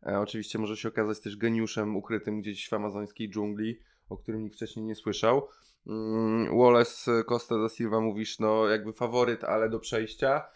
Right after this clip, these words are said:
No tutaj będzie wtedy półfinał z kimś tutaj właśnie, Igor Silva, Wesley Lopez, Pedro Pessoa,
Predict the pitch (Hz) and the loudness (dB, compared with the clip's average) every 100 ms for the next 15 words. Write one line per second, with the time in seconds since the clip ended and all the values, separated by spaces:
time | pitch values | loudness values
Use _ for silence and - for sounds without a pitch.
0 | - - - 107 120 117 113 113 - 110 | -18 -16 -10 -4 0 2 0 -2 -4 -4
1 | 110 117 107 120 113 110 107 107 104 - | -4 -6 -6 -4 0 2 2 -2 -6 -16
2 | - - - _ - 110 - - 110 104 | -20 -20 -20 _ -10 -10 -10 -10 -6 -2
3 | 101 98 - 104 - 92 107 107 - 113 | -2 -4 -6 -8 -6 -2 -2 -4 -6 -4
4 | 107 104 101 98 98 98 104 - 107 101 | -4 0 2 4 2 0 -2 -4 -4 0
5 | 104 104 104 98 95 - _ 101 95 92 | -2 -2 -2 0 -2 -4 _ -8 -6 -2
6 | 95 95 - - - 104 98 98 95 95 | -2 -2 -6 -16 -8 -2 0 2 0 -2